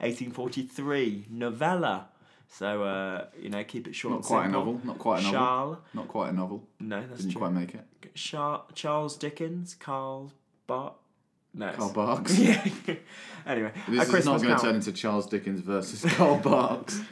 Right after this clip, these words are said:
Speaker 1: You never know.
Speaker 2: In many ways it is.
Speaker 1: At the beginning, Scrooge is a cold-hearted miser who despises Christmas. Towards the end of the novella, spoiler alert: Scrooge is transformed by,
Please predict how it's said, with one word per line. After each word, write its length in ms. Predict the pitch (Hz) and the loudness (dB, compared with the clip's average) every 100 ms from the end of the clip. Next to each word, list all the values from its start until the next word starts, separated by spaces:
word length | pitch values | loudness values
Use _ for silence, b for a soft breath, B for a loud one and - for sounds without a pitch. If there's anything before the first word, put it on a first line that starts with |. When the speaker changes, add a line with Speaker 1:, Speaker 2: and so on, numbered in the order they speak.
| 160 | -12
Speaker 1:
You 120 | 135 | -8
never 200 | 147 156 | -4 -2
know. 240 | 165 175 151 - | -2 -2 -4 -2
Speaker 2:
In 60 | |
many 140 | 113 120 | 2 4
ways 200 | 110 107 | 4 4
it 60 | |
is. 280 | 113 90 - - | 0 0 -4 -4
Speaker 1:
At 80 | 120 | -2
the 60 | 135 | 2
beginning, 320 | 180 165 151 | 2 2 2
Scrooge 260 | - 156 127 | 0 0 0
is 80 | |
a 40 | 131 | -4
cold-hearted 680 | - 165 151 147 135 139 127 | 0 2 2 2 0 0 -4
miser 380 | 131 135 113 | -4 -4 -2
who 60 | 101 | -4
despises 720 | 104 - - - 143 113 104 | -4 -6 -2 2 2 2 -4
Christmas. 420 | - 110 - 98 - | -6 -8 -8 -12 -12
Towards 240 | - 127 120 | -6 -4 0
the 140 | 147 | 2
end 160 | 160 131 | 2 0
of 80 | |
the 40 | 117 | -2
novella, 320 | 110 117 120 | 0 2 0
spoiler 480 | - - 147 120 107 | -2 0 2 2 2
alert: 300 | 104 107 - | 2 0 -2
Scrooge 320 | - 117 110 | -4 -2 -2
is 100 | 101 | -6
transformed 640 | - 113 107 113 113 110 | -6 -8 -6 -6 -6 -4
by, 240 | 113 104 | -4 -4